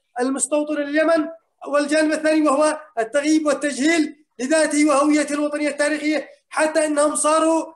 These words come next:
هذه السلالة الغازية المستوطنة تشكل رمزية الدولة، وصارت الدولة ت-، تنتمي لهم وتستمي باسمهم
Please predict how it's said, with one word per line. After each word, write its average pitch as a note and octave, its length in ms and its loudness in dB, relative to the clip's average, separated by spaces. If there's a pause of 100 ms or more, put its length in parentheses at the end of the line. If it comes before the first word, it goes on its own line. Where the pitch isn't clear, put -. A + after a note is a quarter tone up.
(200)
هذه D4+ 300 2
السلالة D4 500 2
الغازية D4 380 0
المستوطنة D#4 680 -4 (160)
تشكل D#4 460 -2
رمزية D4 480 0
الدولة، D4+ 520 0 (280)
وصارت D4 760 0
الدولة D4+ 400 2
ت-، C#4 360 -8 (380)
تنتمي D4+ 480 2
لهم D4+ 400 2 (100)
وتستمي D4+ 520 0
باسمهم D4 500 -2